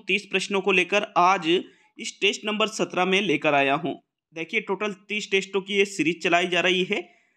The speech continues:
इसके पहले के सोलह टेस्टों की मैंने पीडीएफ़ बना रखी है, तो आप YouTube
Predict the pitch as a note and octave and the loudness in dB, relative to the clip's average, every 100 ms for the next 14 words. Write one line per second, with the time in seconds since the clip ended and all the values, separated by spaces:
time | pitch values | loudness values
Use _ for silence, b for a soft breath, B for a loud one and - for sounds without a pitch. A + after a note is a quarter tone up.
0 | b _ _ - F#3 - C4+ B3+ A3 B3 | b _ _ -18 -16 -6 -2 0 0 0
1 | B3 A#3+ G#3 G#3+ A#3 A3 A3 A3+ A3+ A3+ | 0 0 2 2 2 0 0 -6 -2 -2
2 | A#3 A#3+ F#3 F3 A3 F#3+ F#3+ G#3 G3+ G3+ | -2 -2 -4 -2 -2 0 0 2 0 0
3 | G3+ G#3 F3 G3 F#3 F#3 A#3 - _ _ | 0 0 2 2 4 2 2 -8 _ _
4 | _ _ _ _ _ _ - D3+ G3+ A#3 | _ _ _ _ _ _ -20 -12 -10 -10
5 | A#3+ A#3+ | -10 -12